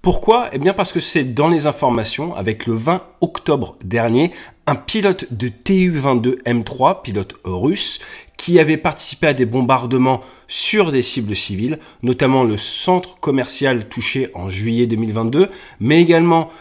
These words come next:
le quatorze janvier dernier du côté de Dniepro, une cible où il y avait eu de nombreux civils touchés, qui a été assassiné avec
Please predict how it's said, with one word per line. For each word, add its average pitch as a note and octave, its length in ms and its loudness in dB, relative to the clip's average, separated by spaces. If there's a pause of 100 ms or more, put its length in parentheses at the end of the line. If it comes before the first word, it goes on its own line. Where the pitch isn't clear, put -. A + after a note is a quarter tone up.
(240)
le B2+ 220 -2
quatorze D#3 680 0
janvier A#2+ 420 0
dernier A#2+ 340 2
du G#2 140 -6
côté A2 240 -6
de G2+ 140 -4
Dniepro, B2+ 680 -2 (280)
une D3 120 2
cible C#3+ 340 -2
où A2+ 60 -2
il G#2 80 -2
y - 20 0
avait G#2 140 -2
eu G#2 140 -2
de A2+ 140 -2
nombreux C#3 380 4
civils G2+ 400 -6
touchés, C3+ 560 -4 (380)
qui - 100 -6
a C#3 60 2
été C3+ 400 -2 (260)
assassiné C#3+ 720 -4 (320)
avec F#2 500 -10